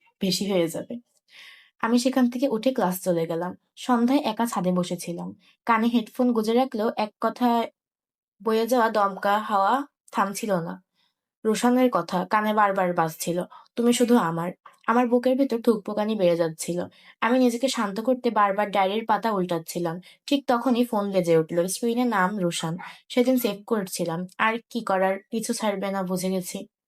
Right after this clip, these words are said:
আমি কিছুক্ষণ তাকিয়ে রইলাম। ধরবো না ভেবেছিলাম, সেই আমার হাতগুলো নিজের মতো করেই রিসিভ করে নিল। "কোথায় তুমি?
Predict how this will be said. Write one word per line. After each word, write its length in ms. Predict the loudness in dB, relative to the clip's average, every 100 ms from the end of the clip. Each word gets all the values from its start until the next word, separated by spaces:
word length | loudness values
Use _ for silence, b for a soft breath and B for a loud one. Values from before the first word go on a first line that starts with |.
| _ b b b
আমি 200 | -2 0
কিছুক্ষণ 500 | 0 -2 -2 -2 0
তাকিয়ে 420 | 2 0 2 2 2
রইলাম। 420 | 2 0 -2 -8 _ _ _ _ _ _ _ _ -2
ধরবো 360 | 2 2 2 0
না 200 | 0 0
ভেবেছিলাম, 640 | 0 0 2 2 2 -2 -6 _ _
সেই 320 | -4 2 2
আমার 260 | 4 2 2
হাতগুলো 540 | 2 0 2 0 2
নিজের 460 | 0 -2 -4 -2 0
মতো 280 | 0 -2 -6
করেই 380 | -4 -2 -2 -2
রিসিভ 260 | -4 -4 -6 -4
করে 220 | 0 0
নিল। 240 | 0 -4 -4 b b -2
"কোথায় 340 | 0 2 0
তুমি? 300 | -2 -4 -4